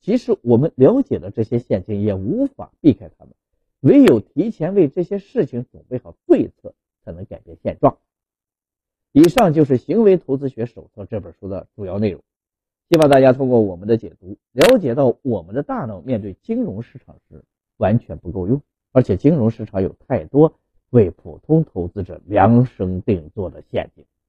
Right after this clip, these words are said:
因此普通投资者成为韭菜其实并不冤枉。最后，我们来说说为什么电视里专家的预测不如每天的天气预报。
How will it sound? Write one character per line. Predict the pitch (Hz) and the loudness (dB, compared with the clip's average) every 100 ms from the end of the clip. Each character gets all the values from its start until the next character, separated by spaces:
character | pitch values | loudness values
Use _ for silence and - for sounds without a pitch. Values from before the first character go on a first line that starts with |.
| _ _ | _ _
因 | 156 190 | 2 4
此 | - 110 _ _ _ | 2 -6 _ _ _
普 | 175 185 | 2 4
通 | 254 262 | 4 2
投 | 180 208 | 0 -2
资 | 208 | -2
者 | 165 98 - | -4 -6 -12
成 | 139 156 | -8 -2
为 | 180 _ | -2 _
韭 | 113 73 69 _ | -14 -14 -18 _
菜 | 208 - _ _ | -12 -12 _ _
其 | 120 | -12
实 | - | -10
并 | - 104 | -6 -6
不 | - - | -6 -20
冤 | 98 131 127 | -6 -4 -4
枉。 | - _ _ _ _ - | -14 _ _ _ _ 4
最 | 247 156 | 6 6
后， | - - _ - | 4 -2 _ -2
我 | 127 | 0
们 | 190 | 0
来 | 160 | -4
说 | 156 180 | -8 -12
说 | 170 165 _ | -6 -6 _
为 | 285 240 139 | 2 2 0
什 | _ 85 | _ -8
么 | 110 | -6
电 | - - 113 113 | -6 -2 -2 -2
视 | - 107 | -6 -10
里 | 90 - | -10 -8
专 | 120 110 107 | -2 -2 0
家 | 101 | -4
的 | 92 | -2
预 | 95 90 | -4 -6
测 | - 101 | -8 -12
不 | - | -4
如 | 107 120 | -2 0
每 | 131 82 | 0 -2
天 | - 139 | -6 -6
的 | 139 | -4
天 | - 170 | -4 -8
气 | 185 156 | 0 2
预 | 180 | 2
报。 | 160 269 | -2 -2